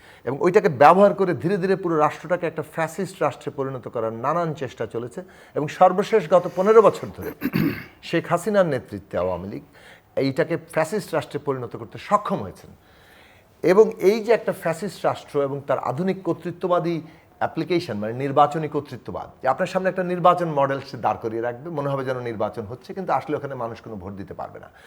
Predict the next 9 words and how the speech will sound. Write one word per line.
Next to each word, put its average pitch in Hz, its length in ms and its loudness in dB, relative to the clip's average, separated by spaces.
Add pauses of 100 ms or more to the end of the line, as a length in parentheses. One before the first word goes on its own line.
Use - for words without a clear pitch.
(280)
এই 208 180 2
মডেলটা 180 440 4
উনি 175 320 2 (120)
ফ্যা-, - 180 -4
এই 143 160 0
নতুন 135 540 -6
ফ্যাসিবাদে 113 560 -2 (300)
যুক্ত 165 260 -8
করেছিলেন। 80 500 -10